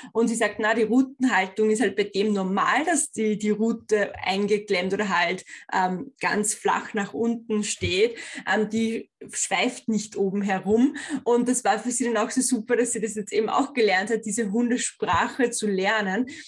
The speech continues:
ähm, weil sie jetzt einfach sagen kann, „Na, mein Hund, der ist einfach so, der ist nicht ängstlich.“ Das ist einfach seine normale,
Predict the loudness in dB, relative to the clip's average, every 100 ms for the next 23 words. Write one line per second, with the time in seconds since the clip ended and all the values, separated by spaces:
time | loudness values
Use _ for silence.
0 | -8 -2 0 0 0 0 0 0 0 0
1 | -4 -4 -4 -2 -2 -2 -2 -2 -2 -2
2 | -2 -2 -2 -2 -2 -2 -4 -4 -4 -6
3 | -8 -6 -4 -4 -6 -2 -2 -2 -4 -4
4 | -4 -4 -6 -6 -4 -4 -2 0 2 2
5 | 0 -2